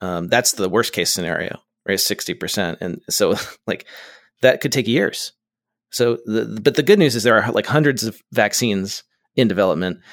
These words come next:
And so with that many shots on goal, as I think Fauci uses that analogy,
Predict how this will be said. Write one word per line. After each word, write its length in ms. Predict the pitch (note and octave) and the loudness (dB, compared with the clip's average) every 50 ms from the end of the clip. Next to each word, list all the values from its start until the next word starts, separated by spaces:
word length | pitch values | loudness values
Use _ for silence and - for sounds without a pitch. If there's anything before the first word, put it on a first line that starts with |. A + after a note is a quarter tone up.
| - - - _ _ _ _ - | -20 -20 -20 _ _ _ _ -2
And 340 | - A2 G#2 G2 G2 F2+ F2+ | 0 0 0 0 0 -2 -2
so 120 | - A#2 G#2+ | 0 0 0
with 120 | G#2 G2+ | 2 2
that 160 | - C3 C3+ | 2 2 2
many 220 | B2 B2 A2+ G#2 F2 | 2 0 0 0 0
shots 340 | - - A#2+ G#2 - - - | 0 0 0 0 0 0 -2
on 140 | G#2+ F2+ F2 | -4 -2 -2
goal, 440 | E2+ A2 A2 G#2 E2+ E2+ A#2 D3 - _ _ _ - | 0 2 4 4 4 2 0 -6 -12 _ _ _ -4
as 340 | - G2+ F#2+ F2 - - - _ _ - | -2 -2 -2 -2 -4 -6 -8 _ _ -10
I 40 | G2+ | -6
think 180 | - A2+ G2 | -6 -6 -2
Fauci 480 | - - G#2 G2+ - - - D#2+ D#2 D2+ - - - - - - - - - - - - _ _ _ | 0 0 0 0 0 -2 -4 -6 -6 -8 -12 -18 -20 -20 -20 -20 -20 -20 -20 -20 -20 -20 _ _ _
uses 300 | - F#2+ G2+ F#2 - F2+ | -4 -2 0 0 0 2
that 140 | F#2 F2 E2+ | 2 2 2
analogy, 540 | E2+ E2+ E2 F2 F2 E2+ F2 E2+ D#2+ D#2 | 0 -2 -2 -2 -2 -4 -4 -6 -8 -8